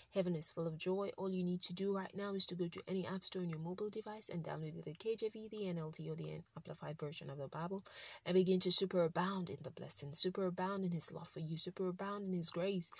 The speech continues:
in his goodness, in his mercy towards you. In the mighty name of Jesus Christ, have a wonderful and a glorious day ahead of you today. Remain ever blessed.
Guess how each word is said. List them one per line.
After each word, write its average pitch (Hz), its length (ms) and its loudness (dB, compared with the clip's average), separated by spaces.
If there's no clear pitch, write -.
in 180 80 4
his 180 180 6
goodness, 190 520 2
in 135 80 -4
his 185 200 2
mercy 196 520 2
towards 151 500 -4
you. 151 220 -6
In 170 160 4
the 170 80 2
mighty 151 340 -2
name 147 200 -4
of 143 80 -10
Jesus 165 380 -2
Christ, 165 280 -4
have 208 160 -6
a 180 40 -2
wonderful 202 600 -2
and 180 100 2
a 185 60 4
glorious 156 480 0
day 151 160 -2
ahead 156 240 -6
of 180 80 -10
you 180 100 -2
today. 208 400 0
Remain 160 400 -2
ever 190 160 -4
blessed. 220 440 -4